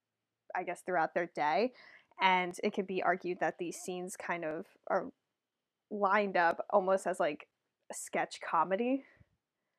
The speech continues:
that sometimes overlap, but most of the time they don't. Um, and I, I saw this a lot watching it this time, where, yeah, if someone maybe asks, like, "What is this movie about?"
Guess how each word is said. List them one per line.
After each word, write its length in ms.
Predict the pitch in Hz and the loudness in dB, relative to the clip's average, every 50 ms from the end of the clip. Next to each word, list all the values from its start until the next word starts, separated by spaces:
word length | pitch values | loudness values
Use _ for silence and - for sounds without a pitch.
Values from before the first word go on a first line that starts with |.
| _ _ _ _ _ - | _ _ _ _ _ 0
that 300 | - 165 175 175 - - _ _ - | 4 4 6 4 4 0 _ _ -16
sometimes 640 | - - - 427 415 440 - - 381 359 359 359 - | -12 2 6 6 6 6 4 2 4 4 4 4 6
overlap, 600 | - 302 320 330 330 320 330 330 339 349 339 - - - | 6 6 8 8 4 6 10 10 10 10 10 6 0 4
but 160 | 226 196 - | 4 4 6
most 260 | 220 226 233 233 - | 6 4 4 4 4
of 60 | 247 214 | 2 2
the 80 | 208 | 2
time 500 | 208 - 214 202 196 196 196 196 196 185 _ - | 0 0 4 4 4 6 4 2 -2 -6 _ -2
they 100 | 190 180 | -2 -2
don't. 360 | 165 160 160 170 185 - - _ - - - - - - _ _ - | 0 -2 -2 0 -2 -2 -4 _ -20 -20 -20 -20 -20 -20 _ _ 0
Um, 440 | - 175 160 156 143 139 135 - 196 _ _ - - _ - - _ _ _ _ _ _ _ _ _ - | 4 6 6 6 6 4 0 -6 -10 _ _ -20 -20 _ -20 -20 _ _ _ _ _ _ _ _ _ 4
and 240 | 208 202 202 - - - - - | 4 4 4 2 -2 -8 6 12
I, 220 | 254 311 349 339 - - | 12 12 12 12 6 8
I 100 | 285 359 | 6 8
saw 180 | - 381 370 | 10 10 10
this 160 | 339 320 - | 10 8 8
a 60 | 254 226 | 8 10
lot 280 | 214 202 196 180 185 | 12 12 12 10 10
watching 380 | 202 180 190 190 - 202 185 185 | 10 8 8 8 4 -2 -2 0
it 120 | 175 156 - | -2 -2 -2
this 180 | 170 185 - - | -2 -2 -2 -6
time, 420 | - - 175 160 156 156 165 180 - - - | -4 0 0 0 0 0 -4 -8 -10 -6 2
where, 520 | 202 196 185 180 175 170 165 160 - - _ _ _ _ _ _ _ - | 4 4 6 6 6 6 4 2 0 -2 _ _ _ _ _ _ _ 2
yeah, 200 | 220 226 175 - 226 | 4 6 6 6 4
if 80 | 226 | 4
someone 420 | - 302 302 359 349 285 - 214 208 | 4 6 6 6 6 4 2 0 0
maybe 340 | 202 190 202 220 208 180 | 2 2 2 2 2 2
asks, 400 | - 160 160 175 190 - - - | 4 4 4 4 4 2 -2 -2
like, 340 | 190 185 175 170 160 - - - _ _ | 0 2 2 2 -2 -6 -12 -18 _ _
"What 280 | - 190 185 175 160 - | -4 2 2 2 2 2
is 120 | 175 180 - | -2 -2 -2
this 160 | 185 180 - - | -6 -6 -2 -4
movie 240 | 185 175 - 175 170 | -4 -2 -2 -4 -4
about?" 460 | - - 127 143 170 190 208 - | -2 0 0 2 4 4 2 2